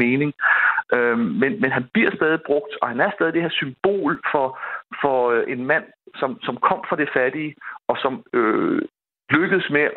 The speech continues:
at, at komme ud og være en af, af verdens, måske en af verdenshistoriens, øh, mest kendte mennesker. Øh, så, så han, han er en, der altid har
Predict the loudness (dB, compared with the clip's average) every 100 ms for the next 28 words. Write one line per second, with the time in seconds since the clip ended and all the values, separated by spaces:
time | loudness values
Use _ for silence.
0 | 0 0 0 -2 -4 0 0 2 2 2
1 | 2 2 0 2 2 0 0 0 -2 -8
2 | -12 -12 -6 -2 -2 0 0 0 -2 -2
3 | -4 -4 -2 0 2 0 -2 -8 -12 -12
4 | -12 0 4 4 4 4 2 0 -2 -2
5 | -4 -2 0 0 0 0 0 -2 -2 -6
6 | -6 -4 -2 2 0 -2 -2 0 0 2
7 | 0 2 2 2 -2 0 2 2 0 -2
8 | 0 0